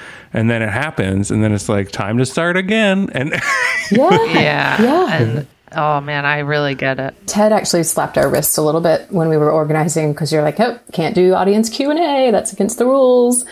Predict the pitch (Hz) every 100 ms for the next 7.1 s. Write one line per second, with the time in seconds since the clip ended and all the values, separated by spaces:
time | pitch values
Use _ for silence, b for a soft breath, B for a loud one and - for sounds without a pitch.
0 | B B B 175 - 165 165 160 165 170
1 | 165 165 180 175 165 165 175 175 - -
2 | 190 185 190 170 185 214 190 - 175 196
3 | 208 196 185 175 214 240 156 - 156 170
4 | - 190 208 180 156 160 - 226 220 180
5 | 180 - - 156 165 151 160 160 156 147
6 | 147 - 190 - 151 - - - 214 151
7 | -